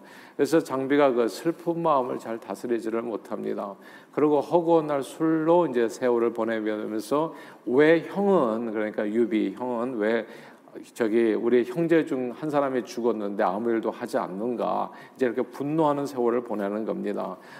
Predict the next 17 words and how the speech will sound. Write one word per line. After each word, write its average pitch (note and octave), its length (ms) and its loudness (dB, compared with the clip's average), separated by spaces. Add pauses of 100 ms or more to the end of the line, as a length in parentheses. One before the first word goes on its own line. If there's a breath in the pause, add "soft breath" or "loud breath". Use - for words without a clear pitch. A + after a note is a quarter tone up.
(120)
아, A#2+ 120 4
그러다가 D3 540 6
결국에 C3 500 4
이제 A2+ 540 2
이 G#2 680 -2
군사를 C3 420 4
일으키자라고 A#2 1040 4
이제 A2 260 -2
이게, G#2+ 320 0 (300 loud breath)
아, F#2+ 160 -2
유비 A#2+ 560 4
형과 B2+ 400 2
이제 G#2+ 180 -2
마음이 G2+ 420 2
이제 G2+ 100 -2
하나가 B2+ 500 2
되면서 F#2+ 840 2